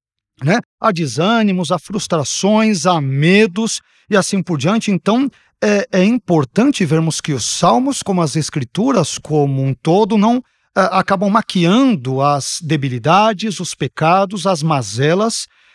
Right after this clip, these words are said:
dos humanos. Então, é, é, eu me vejo, no caso deste Salmo, imagine você retornando do exílio.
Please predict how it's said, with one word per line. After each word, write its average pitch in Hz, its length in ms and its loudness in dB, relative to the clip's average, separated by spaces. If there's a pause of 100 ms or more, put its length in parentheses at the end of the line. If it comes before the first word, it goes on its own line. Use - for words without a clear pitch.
(140)
dos 196 160 0
humanos. 185 400 2
Então, 240 400 0 (400)
é, 220 240 2
é, 220 80 -2
eu 220 100 4
me 285 160 2
vejo, 147 400 0
no 127 140 -6
caso 151 300 -2
deste 123 320 -6
Salmo, 196 500 0 (260)
imagine 214 400 2
você 190 300 0
retornando 175 540 0
do 185 80 2
exílio. 117 420 -2